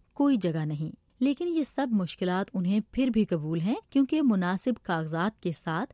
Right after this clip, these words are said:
وہ یورپی یونین کے جس پہلے ملک میں داخل ہوتے ہیں، وہاں سے وہ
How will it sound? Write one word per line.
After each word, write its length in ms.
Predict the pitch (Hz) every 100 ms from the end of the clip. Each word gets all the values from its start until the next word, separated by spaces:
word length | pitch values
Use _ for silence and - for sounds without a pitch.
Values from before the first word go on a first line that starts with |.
| -
وہ 140 | 240
یورپی 360 | 220 226 233 294
یونین 480 | 277 196 185 233 262
کے 240 | - 185 -
جس 320 | 208 285 - -
پہلے 280 | 196 254
ملک 220 | 302 226 185
میں 80 |
داخل 320 | 170 160 170 170
ہوتے 260 | 170 190
ہیں، 160 | 202 285 466 -
وہاں 280 | 214 226 302 -
سے 120 |
وہ 120 | 349